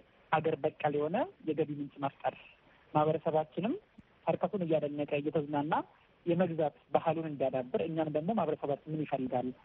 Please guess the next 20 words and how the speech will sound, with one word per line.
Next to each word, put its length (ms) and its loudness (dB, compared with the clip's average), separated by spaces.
ምንድን 340 0
ነው 160 0
ላይክ 200 2
መዝናኛ 380 0
ላይ 140 2
ምንድን 260 0
ነው 80 0
የቀረው፣ 340 -2
በሰርከሱ 420 -2
ምን 180 0
ማድረግ 280 0
እንችላለን 640 0
የሚለውንና 720 2
ሀገር 240 4
በቀላዊ 520 2
የሆነ 260 2
የገቢ 320 2
ምንጭም 320 -4
ለመፍጠር 500 0
ነው። 180 0